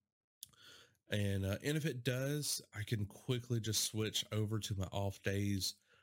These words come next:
from work and just upload podcasts all day like that. Well, not all day, but, you know, like, podcasts each day on my days off, and then, you know, just take that rest of the time off like that.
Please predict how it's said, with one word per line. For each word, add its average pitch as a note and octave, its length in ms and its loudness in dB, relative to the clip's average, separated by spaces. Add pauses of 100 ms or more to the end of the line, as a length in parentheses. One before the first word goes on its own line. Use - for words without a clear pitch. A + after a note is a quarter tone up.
(160)
from A#2+ 680 0 (800)
work A2+ 560 0 (720)
and A#2 140 4
just A#2 240 4
upload A2 400 0
podcasts A2 580 0 (100)
all G#2+ 200 2
day G2+ 240 0
like F#2 260 -4
that. A#2+ 520 -2 (340)
Well, F#2 100 -2
not F#2 100 0
all F2 180 0
day, E2+ 180 2
but, C#2 160 -6
you F2+ 100 -2
know, E2 140 0
like, E2 180 -2 (640)
podcasts G#2 540 0
each G#2 360 0
day F#2+ 460 2
on F#2+ 140 0
my F2+ 80 2
days F2 400 0
off, G#2 360 0
and F2+ 180 -2
then, F2+ 180 0
you F2 80 0
know, E2+ 60 -4
just E2+ 240 -6
take E2 200 -8 (800)
that G2 260 -2
rest G2+ 280 -2
of F2 100 -4
the - 60 -12
time E2 380 0 (200)
off A2 280 -2
like F2 160 0
that. F2 220 0